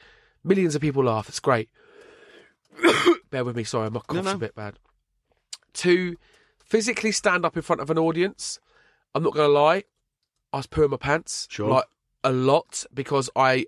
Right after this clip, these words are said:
Speaker 1: have to be on that stage. I can't run away. I can't just do a video and then leave the tube. I've got to stand on that stage and be funny. And I honestly, even after the writing sessions and stuff, and I was like, "I can't do this.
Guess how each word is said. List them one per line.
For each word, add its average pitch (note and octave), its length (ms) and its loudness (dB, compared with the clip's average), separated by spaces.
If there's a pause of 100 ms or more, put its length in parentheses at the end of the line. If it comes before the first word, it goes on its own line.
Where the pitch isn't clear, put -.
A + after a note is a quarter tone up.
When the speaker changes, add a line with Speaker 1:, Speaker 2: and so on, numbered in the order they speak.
Speaker 1:
have - 260 -2
to C#3 60 -14
be C3 80 0
on B2 100 0
that B2 140 -4
stage. B2 380 -2
I A#2 80 -6
can't D3+ 260 0
run C#3+ 120 0
away. B2+ 420 0 (340)
I - 80 -10
can't D#3+ 200 0
just C#3+ 140 -8
do D#3 100 4
a C#3+ 60 6
video C3+ 240 2
and B2 80 0
then B2+ 120 0
leave C3 160 2
the A#2+ 80 -8
tube. B2 380 -2 (360)
I've A#2+ 140 -6
got - 160 0
to - 80 -8
stand B2+ 320 2
on A#2+ 60 -2
that A2+ 120 -2
stage A#2+ 240 0
and A2 80 -4
be A2+ 200 -2 (580)
funny. B2+ 480 0 (600)
And B2+ 300 0
I B2+ 200 2 (360)
honestly, C#3 540 0 (440)
even D3 360 0
after C3+ 280 0
the C3 60 -4
writing C3 280 2
sessions B2 460 -4
and A#2+ 100 -8
stuff, C3 400 0
and A2+ 100 -4
I A#2+ 80 2
was A#2+ 160 -2
like, A#2+ 240 4
"I A#2+ 80 2
can't G#2+ 240 -6
do A2 100 -6
this. G2+ 300 -12